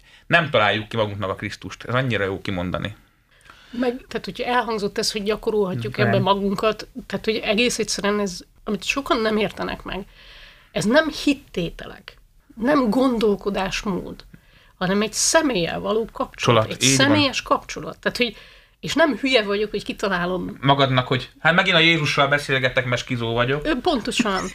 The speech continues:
Speaker 2: Hanem, hogy igazából én azt szoktam mondani, hogy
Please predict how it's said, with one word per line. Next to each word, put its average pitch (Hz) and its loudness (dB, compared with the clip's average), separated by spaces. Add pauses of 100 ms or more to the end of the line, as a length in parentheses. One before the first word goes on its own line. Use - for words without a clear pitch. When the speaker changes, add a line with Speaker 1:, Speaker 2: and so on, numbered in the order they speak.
(400)
Speaker 2:
Hanem, 277 0
hogy 294 -2 (120)
igazából 247 4
én 277 4
azt 233 2
szoktam 185 -4
mondani, 262 4
hogy 240 0